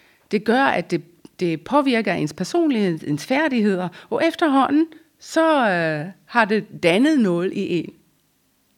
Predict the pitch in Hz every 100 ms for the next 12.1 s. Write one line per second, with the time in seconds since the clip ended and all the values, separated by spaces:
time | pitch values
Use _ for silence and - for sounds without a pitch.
0 | _ _ _ _ _ _ _ _ - 302
1 | 320 320 185 - _ _ _ _ _ _
2 | _ _ _ _ _ _ - 175 160 -
3 | - - - - - 320 349 170 - -
4 | - _ _ _ _ - 185 196 - 226
5 | 220 254 320 269 147 - 175 _ _ _
6 | _ _ _ _ _ _ _ _ _ _
7 | _ _ - 185 214 254 220 202 202 196
8 | 156 _ _ _ _ _ _ - 180 _
9 | 165 208 254 220 196 - 160 165 202 -
10 | 175 196 - 147 139 139 - - - _
11 | _ _ _ _ _ - 147 151 135 147